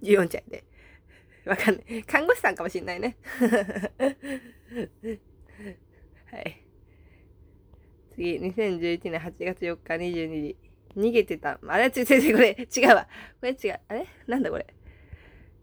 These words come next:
ラッコさんだ。ラッコさんの投稿読んでた。間違えて。「逃げてちゃまずいじゃない？諦めたらつまらないじゃない？私たち今まで何をしてきたの？」これ、ラッコさんの。<laughs> 誰？投稿間違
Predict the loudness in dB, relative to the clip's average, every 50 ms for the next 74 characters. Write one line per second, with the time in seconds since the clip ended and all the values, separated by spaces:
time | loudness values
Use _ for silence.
0 | _ -20 -20 _ -20 -20 _ _ -20 -20 _ 0 0 0 0 0 _ _ -4 -2
1 | 2 2 2 2 2 -2 -4 -6 -12 _ _ _ 2 2 2 2 0 -2 -2 0
2 | 4 4 4 4 4 2 2 6 6 6 6 8 8 8 8 8 4 0 -2 -6
3 | -4 0 2 2 4 4 6 4 4 2 2 _ _ _ _ _ _ _ _ _
4 | _ _ _ _ _ _ -20 -20 -20 -16 -16 -16 -14 -14 -16 -18 -20 -20 -20 -20
5 | -10 _ 4 4 4 4 2 0 -4 -6 -4 -2 0 0 2 4 4 4 4 2
6 | -2 -2 -2 -4 -4 -6 -10 -18 -20 -8 _ -6 -2 0 2 4 4 4 4 0
7 | 0 -4 -4 -4 -4 -4 -4 -2 -2 -2 0 0 0 -2 -2 -6 -6 -6 -6 -6
8 | -8 -10 _ _ -20 _ _ _ -2 0 0 0 -2 -8 -12 -10 -8 -6 -4 -2
9 | -2 0 0 0 2 2 0 0 0 -2 -4 -4 -6 -8 -6 -4 -4 -2 2 2
10 | 2 2 2 _ _ -2 0 2 2 2 2 2 0 -2 -2 -6 -12 -14 _ _
11 | _ _ _ _ -4 -4 -4 -2 -4 -10 -14 -16 -20 _ _ -20 -20 -18 _ -4
12 | -4 -2 -2 -2 -4 -2 2 2 2 2 4 4 6 6 6 4